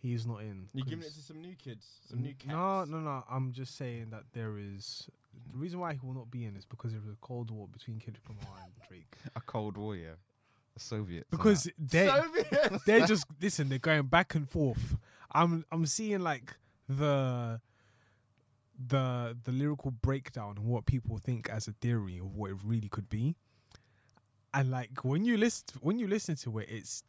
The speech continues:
Speaker 1: it's pretty amazing on
Speaker 3: Is
Speaker 1: how,
Speaker 3: it?
Speaker 1: like, Big Sean has never been a part of this whole Cold War.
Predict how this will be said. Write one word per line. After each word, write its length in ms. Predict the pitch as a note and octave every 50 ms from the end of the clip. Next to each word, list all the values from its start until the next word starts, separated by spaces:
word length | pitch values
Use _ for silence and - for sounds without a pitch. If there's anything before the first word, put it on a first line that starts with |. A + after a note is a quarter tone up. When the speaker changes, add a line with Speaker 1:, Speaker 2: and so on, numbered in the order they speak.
| _ _
Speaker 1:
it's 100 | A#2+ A2+
pretty 380 | - _ - - E3+ D3 C3+ C#3
amazing 480 | C3+ C3+ D3 D3 D3 C#3+ B2+ - A#2 G#2
on 100 | G#2 G#2+ G#2+
Speaker 3:
Is 60 | A2
Speaker 1:
how, 140 | C3 C3+ B2+
Speaker 3:
it? 60 | B2
Speaker 1:
like, 240 | A#2 A2 G#2 - - - _ -
Big 160 | D3+ C#3 -
Sean 280 | - - C#3+ C3 A#2+
has 200 | A2 G#2+ G#2 G2+ -
never 460 | - A#2+ A#2+ A#2+ B2+ C3 C3 B2 B2+
been 140 | A#2 B2 A#2 A#2+
a 60 | A2+
part 260 | - D3 B2+ A2 A2
of 60 | G#2+
this 100 | A2 A2
whole 380 | - - A#2 A2+ A2+ A2 G#2 -
Cold 300 | - - A2+ A2 G#2 G2+
War. 260 | A2 G#2+ G2+ F#2 F#2